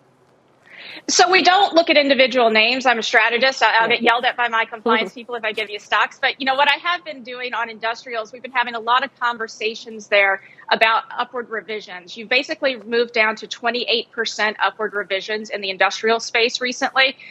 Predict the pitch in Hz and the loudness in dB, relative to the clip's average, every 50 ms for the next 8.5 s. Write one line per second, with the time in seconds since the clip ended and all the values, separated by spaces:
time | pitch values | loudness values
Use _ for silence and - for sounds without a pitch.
0 | - - - - 269 285 277 285 320 311 285 285 269 262 262 262 254 226 240 220 | -18 -4 -2 2 2 4 2 2 0 -2 0 0 -2 -2 -2 -6 -10 -12 -12 -12
1 | 226 220 214 214 - 220 220 240 240 233 240 196 175 190 180 175 185 175 - 165 | -12 -16 -16 -18 -18 -10 -8 -8 -8 -8 -12 -16 -16 -16 -14 -14 -14 -14 -16 -16
2 | 139 - - _ _ _ _ - 269 214 - 220 247 262 294 - 226 269 233 208 | -18 -20 -20 _ _ _ _ -6 -4 -4 0 2 2 2 2 2 0 -4 0 2
3 | 214 214 220 226 233 226 214 196 190 - - - 233 214 214 226 240 233 - 202 | 2 2 2 0 -2 -4 -4 -4 -6 -6 -8 -4 -4 -2 -2 -2 -4 -6 -4 -6
4 | 208 - - - 202 208 226 233 214 226 214 190 180 - - - - 220 214 220 | -8 -8 -2 -2 -2 -2 -2 -6 -12 -14 -14 -14 -14 -14 -14 -4 -2 0 0 0
5 | 220 - - 202 180 - 302 - - - 269 220 180 - 202 202 214 220 208 190 | 0 -2 -4 -6 -6 -6 -8 -8 -4 -4 -4 -4 0 2 2 2 2 2 -2 0
6 | 214 202 208 208 202 - 202 196 196 202 208 214 208 196 190 190 185 - - 202 | 0 0 0 0 -4 -8 -8 -2 -2 0 0 -2 -4 -6 -10 -10 -10 -6 -4 -6
7 | 208 - 233 208 202 202 190 190 - - - 208 214 214 202 - 185 - - 208 | -4 -4 -6 -4 -2 -2 -4 -4 -6 -8 -6 -4 -4 -4 -6 -8 -12 -8 -4 -4
8 | 196 214 226 233 - - 269 262 277 | -2 -2 -2 -4 0 0 2 2 0